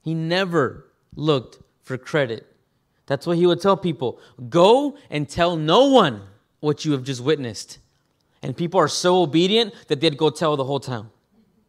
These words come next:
And he says, "Thank you for hearing me, Father.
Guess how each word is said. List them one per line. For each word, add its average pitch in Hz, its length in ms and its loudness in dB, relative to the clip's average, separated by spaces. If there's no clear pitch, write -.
And 151 60 0
he 156 60 2
says, 147 220 -2
"Thank 175 400 2
you 175 140 0
for 156 160 -4
hearing 139 420 -2
me, 110 100 -8
Father. - 360 -16